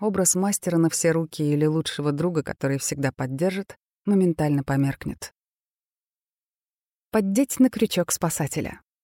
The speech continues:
Манипулятор лишил нас самообладания и способности критически мыслить, актуализировал нашу уязвимость, напугал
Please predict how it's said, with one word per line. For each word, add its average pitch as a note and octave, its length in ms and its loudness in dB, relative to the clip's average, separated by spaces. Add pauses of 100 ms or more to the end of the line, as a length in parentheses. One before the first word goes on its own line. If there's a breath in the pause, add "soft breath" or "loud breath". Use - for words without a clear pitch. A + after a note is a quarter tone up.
(1400)
Манипулятор B3+ 680 4
лишил G#3+ 380 2
нас G#3+ 220 0
самообладания G3 920 2
и - 100 -4
способности F#3 680 -4
критически D#3+ 600 -6
мыслить, - 500 -2 (300)
актуализировал E3+ 800 0
нашу D#3+ 300 -2
уязвимость, D#3+ 720 -2 (280)
напугал D3 540 0